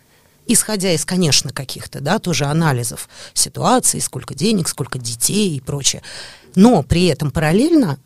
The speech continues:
оно разыскивает мужа и разбирается с ним само, государство. То есть женщина защищена, проблему решает государство, потому что оно потратило деньги, оно хочет их получить, и оно ищет этого мужа,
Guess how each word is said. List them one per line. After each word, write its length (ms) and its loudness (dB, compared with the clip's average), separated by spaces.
оно 320 4
разыскивает 640 -2
мужа 300 0
и 100 2
разбирается 720 2
с 100 2
ним 180 0
само, 400 0
государство. 840 -2
То 80 -2
есть 120 2
женщина 460 0
защищена, 720 -2
проблему 460 2
решает 400 -2
государство, 640 -6
потому 320 -6
что 160 -2
оно 220 -4
потратило 600 -6
деньги, 380 -4
оно 180 -2
хочет 320 -6
их 80 -10
получить, 480 -4
и 120 2
оно 580 4
ищет 480 -4
этого 340 -14
мужа, 300 -2